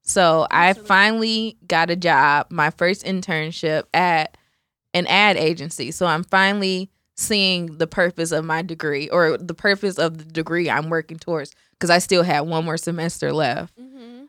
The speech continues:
Speaker 1: of my, um, to get my full degree in advertisement. So I'm like, "Dang, I'm finally, I'm finally getting appreciated." Like, okay, this job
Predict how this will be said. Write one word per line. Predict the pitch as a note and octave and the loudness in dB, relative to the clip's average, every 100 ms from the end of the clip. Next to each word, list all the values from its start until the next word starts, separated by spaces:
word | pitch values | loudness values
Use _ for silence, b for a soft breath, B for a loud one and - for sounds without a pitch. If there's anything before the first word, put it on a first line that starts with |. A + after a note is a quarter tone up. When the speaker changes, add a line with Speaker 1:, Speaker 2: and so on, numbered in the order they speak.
| _ _ | _ _
Speaker 1:
of | F3 E3 | 0 0
my, | E3+ E3 D3+ B2 - - - | -2 -2 -2 -4 -8 -12 -8
um, | E3 D3 B2 D3 F3 F3 _ _ - | -6 -6 -6 -10 -14 -20 _ _ -4
to | G3 | 2
get | F#3+ F3+ | 4 4
my | F3 D#3 E3 | 2 -2 -4
full | - F3+ E3 | -4 -2 -2
degree | E3+ E3 D#3+ C#3 D#3 F3 _ | -4 -4 -2 -4 -8 -18 _
in | D3+ D3 | -8 -4
advertisement. | C#3+ D#3 C#3+ E3+ C3+ C#3+ - B2+ - _ _ _ | -2 -2 -4 -2 -2 -4 -10 -14 -16 _ _ _
So | - | 2
I'm | G3 | 4
like, | G3+ F3+ F#3 | 4 0 0
"Dang, | G3+ G#3 E3+ | 2 2 2
I'm | F3+ | 0
finally, | G3 G3+ G3+ F#3+ F#3+ B _ | 2 2 2 -2 -6 B _
I'm | F#3 G3 | -2 2
finally | G3+ A3 G#3+ | 4 4 0
getting | F#3+ G3 F3+ | -2 -2 -2
appreciated." | E3 - A3+ G#3+ E3+ D#3 | -4 0 0 2 2 2
Like, | E3 D#3+ - | 0 0 0
okay, | F#3 F#3 D#3 D3 b b b _ _ _ | 2 4 2 -2 b b b _ _ _
this | F#3+ G#3 G#3 - | 4 6 4 2
job | F3+ F3 D#3+ D#3 | 4 6 4 2